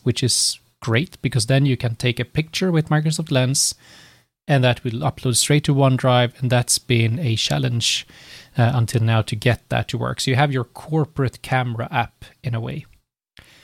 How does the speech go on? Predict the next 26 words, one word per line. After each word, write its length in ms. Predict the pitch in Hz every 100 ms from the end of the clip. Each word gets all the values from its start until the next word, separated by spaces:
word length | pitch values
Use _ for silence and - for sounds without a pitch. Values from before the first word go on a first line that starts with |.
| _ _ _ _ _ _ _ _ _
We 120 | 139
also 240 | 147 135 143
have 220 | 127 127
a 40 | 120
few 280 | - 120 175
other, 500 | 139 151 160 156 - -
um, 500 | 143 127 127 123 123 _ _ _ _ _ _ _ _ _ _ _ _ _
apps, 360 | 156 151 - - -
but 240 | 143 - _ _ _ 143
what 220 | 139 143
I'm 300 | 220 269 180
looking 300 | 147 - 123
into 380 | 139 - 110 117
is 180 | 120 -
something 340 | 143 120 120
called 240 | - 120
Secure 560 | - - - - 123 123
Contacts, 920 | - - 226 175 113 - - - - - - _ _ _ _ _ _ - _ _ -
which 220 | 120 -
just 240 | 135 -
have 100 | 120
been 140 | 113 113
added, 340 | 135 165 175
a 260 | - 117 110
German 500 | 101 127 139 147 147 - -
app 320 | 135 143 -